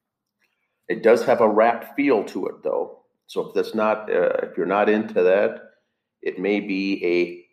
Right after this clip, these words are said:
turnoff. But it's very interesting. They were, they were branching out. There were, wasn't any other types of bands like this. The band formed in nineteen ninety-six. They appeared in the National Academy of Recording Arts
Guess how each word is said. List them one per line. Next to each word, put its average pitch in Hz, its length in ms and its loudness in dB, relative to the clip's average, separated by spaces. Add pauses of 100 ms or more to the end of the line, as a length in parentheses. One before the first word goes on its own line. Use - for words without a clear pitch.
(120)
turnoff. 110 540 0 (1700)
But - 60 -6
it's - 100 -4
very 131 160 6
interesting. - 460 -2
They 92 100 2
were, 90 420 2
they 92 120 -2
were 82 200 -4
branching 104 560 -2
out. - 540 -6
There 85 100 -4
were, 95 380 -2
wasn't 110 340 -2 (120)
any 101 200 -2
other 95 280 -2
types - 280 -4
of - 140 -10
bands 85 480 -8 (120)
like 85 300 -4
this. - 320 -18 (760)
The 113 60 0
band 196 280 2
formed 151 240 2
in 113 80 2
nineteen 110 500 -2
ninety-six. - 1080 -8 (3750)
They 123 240 2
appeared 160 380 2
in 127 60 0
the 104 60 2
National 113 420 0
Academy 113 420 -2
of - 100 -4
Recording 120 520 -4
Arts - 440 0